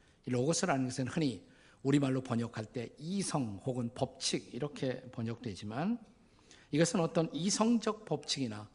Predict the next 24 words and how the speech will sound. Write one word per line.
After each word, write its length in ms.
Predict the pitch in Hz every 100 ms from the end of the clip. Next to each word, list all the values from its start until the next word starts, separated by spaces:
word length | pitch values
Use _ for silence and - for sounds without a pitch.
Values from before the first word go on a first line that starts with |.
| _ _
철학적 600 | - 190 190 - - 190
원리 360 | 139 107 87 80 - - _ -
혹은 300 | 139 131 127 - -
형이상학적인 1120 | - 185 220 214 - 196 180 - 185 170 175 131
원리를 540 | 123 143 151 147 147
뜻하는 500 | - - - 135 131
말이 240 | 131 120 143
아니고, 580 | 120 170 220 117 - - _ _ - - - - - _
성경에서는 920 | - 185 214 247 147 123 127 131 208 196 - -
이 120 | 123
로고스가 800 | 123 143 151 - 123 117 117 120 -
인격이신 1000 | 147 196 220 - 202 165 143 147 143 151 - - 95
예수 580 | 104 123 139 - 135
그리스도를 760 | 131 120 120 - 107 107 131 -
가르치는 520 | - 113 - 120 113
말입니다. 500 | 107 85 65 62 - - _ _ _ - - - - - _ _ _
그래서 280 | 170 156 147
요한복음 340 | 165 190 208
일 200 | 151 220
장을 200 | - 196 190
조금만 580 | - - 214 202 190 -
읽어 260 | 160 165
내려가면 720 | 147 139 135 120 127 131 160 -
분명하게 760 | - 127 147 135 131 139 160